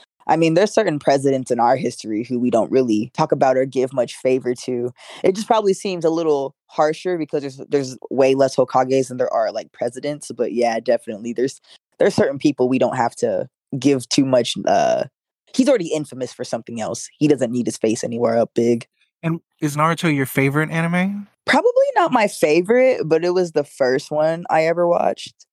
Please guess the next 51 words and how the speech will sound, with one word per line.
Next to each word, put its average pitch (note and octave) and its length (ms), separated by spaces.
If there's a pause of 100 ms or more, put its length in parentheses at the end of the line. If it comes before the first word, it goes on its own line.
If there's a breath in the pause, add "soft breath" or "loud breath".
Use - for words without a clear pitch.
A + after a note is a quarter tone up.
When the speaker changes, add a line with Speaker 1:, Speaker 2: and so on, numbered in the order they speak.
(200)
Speaker 1:
So D3 80
it D3 80
definitely D3 260
has, C3+ 160
like, C3 140 (120)
a C3+ 140
good C3+ 400
space - 420
in B2+ 80
my A#2 140
heart. A2+ 320
Like, A#2+ 160
I B2 60
was C3 140
watching B2+ 420 (100)
Naruto C3 360
before B2 340
I A#2 100
even A#2+ 160
spoke A2 380
English. A2 540
<laughs> - 40
So D3 720 (100)
yeah, B2+ 360
it's, C3 120
it's, - 180
it's C3+ 240
a C3+ 40
good B2 220
place A2+ 240
in A#2 60
my A2+ 100
heart. A2+ 300 (160)
<laughs> C#3+ 60 (800 loud breath)
Speaker 2:
So - 120
if D#3 80
it's F3 140
not C4 140
Naruto, D#3+ 460
what D3+ 140
is F#3+ 180
your A2+ 100
favorite, G#2 420
if - 200
you G#2 100
don't G#2 160
mind G#2 180
me G2 80
asking? G2+ 520 (420)
Speaker 1:
Well, F3 60
just, G3 180